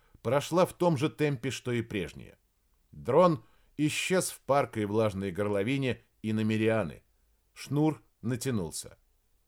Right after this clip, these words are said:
«Ждем полчаса», объявил Плащинин, пряча свои переживания от спутников. Волновался он едва ли меньше Карапетяна, отвечая за исход командировки. Карапетян прерывисто вздохнул,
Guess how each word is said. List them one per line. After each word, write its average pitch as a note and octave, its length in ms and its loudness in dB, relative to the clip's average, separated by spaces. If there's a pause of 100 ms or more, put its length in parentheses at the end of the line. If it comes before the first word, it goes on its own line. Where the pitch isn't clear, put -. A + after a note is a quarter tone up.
(140)
«Ждем C3+ 480 4
полчаса», C3+ 720 0 (420)
объявил G#2 460 -2
Плащинин, C3+ 680 -4 (340)
пряча E3 360 2
свои D#3 320 2
переживания F2 880 -2
от - 160 -10
спутников. - 640 -14 (520)
Волновался E3 760 6
он D#3 140 4
едва C3+ 360 0
ли C3 120 0
меньше A#2+ 400 -2
Карапетяна, A2 800 -2 (320)
отвечая B2 680 2
за A2+ 200 -2
исход A#2 360 -2
командировки. G#2+ 800 -2 (760)
Карапетян E3+ 600 2
прерывисто C3+ 600 0
вздохнул, A2 680 -2